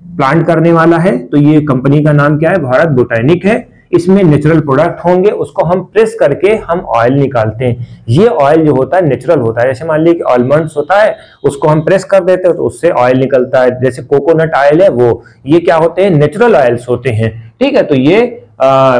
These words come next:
इसको हम कोल्ड ऑयल भी बोलते हैं, ठीक है। ये इंडिया की largest company है, कौन सी? भारत Botanic। ये exam के point of view से बहुत important हो सकता है, right,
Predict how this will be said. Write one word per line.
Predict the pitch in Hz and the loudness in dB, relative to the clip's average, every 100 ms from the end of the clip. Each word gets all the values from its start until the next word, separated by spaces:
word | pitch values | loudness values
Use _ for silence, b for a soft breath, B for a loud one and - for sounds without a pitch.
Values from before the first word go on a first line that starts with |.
| - | -2
इसको | 135 - 131 | -8 -4 -2
हम | 196 | 0
कोल्ड | 233 151 147 139 | -2 0 2 2
ऑयल | 123 123 | 2 2
भी | 135 247 254 - 117 | 0 0 -4 -8 -2
बोलते | 120 113 | 0 0
हैं, | 127 113 107 - _ _ - | -2 -2 -4 -8 _ _ -2
ठीक | 254 | 0
है। | 135 107 - _ _ - | 0 -2 -8 _ _ -2
ये | 147 | 0
इंडिया | 240 180 151 180 | 2 2 2 2
की | 185 | 2
largest | 156 135 131 214 | 2 2 2 -2
company | - 123 120 131 123 | -2 -2 0 0 0
है, | 107 95 | -2 -2
कौन | 131 156 | -2 -2
सी? | 165 214 294 302 B - | 0 0 0 -4 B -6
भारत | 110 117 151 | 0 2 2
Botanic। | 202 135 127 113 117 113 117 | 0 -2 0 0 -2 -4 -4
ये | 139 170 - - - | 0 0 -4 -20 -10
exam | 120 117 117 | -4 -2 -2
के | 127 165 - | -2 -2 -2
point | 117 117 123 127 127 | -4 -4 0 0 2
of | |
view | 117 120 | 0 0
से | 160 | 0
बहुत | 135 117 | -2 -2
important | 113 110 117 | -2 -2 -4
हो | 98 | -8
सकता | 101 104 - | -10 -8 -2
है, | 117 | 0
right, | 147 226 - | 2 0 -4